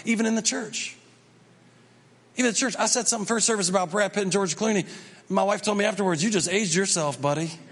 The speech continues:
I thought that's what looked right. And then I realized all those guys got gray hair. I'm like, "I don't even know what's, that's not cool anymore. I don't even know what's happening."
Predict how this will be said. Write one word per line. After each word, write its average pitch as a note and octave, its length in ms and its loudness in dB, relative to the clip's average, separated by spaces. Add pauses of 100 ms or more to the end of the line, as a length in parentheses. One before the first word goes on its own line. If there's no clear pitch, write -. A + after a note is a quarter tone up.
(920)
I G#3 140 4
thought F3 220 0
that's F#3 160 0
what G3+ 120 2
looked C4 220 -4
right. B2+ 360 -2
And F3 160 4
then A#3+ 80 2
I A3+ 40 2
realized G3 360 0
all G3 120 0
those G#3 140 -2
guys G3+ 200 0
got G#3 160 0
gray A3 220 0
hair. A3+ 360 -2 (2500)
I'm G#3+ 200 2
like, A3 180 0
"I G#3 140 2
don't C4 80 -4
even A#3+ 100 -2
know B3 100 2
what's, B3 160 -2
that's A#3 220 2
not A#3+ 180 0
cool C4+ 200 2
anymore. D4+ 280 2
I C#4+ 120 2
don't C#4+ 80 0
even C#4 100 -2
know C#4 60 4
what's C4+ 120 -2
happening." B3+ 460 0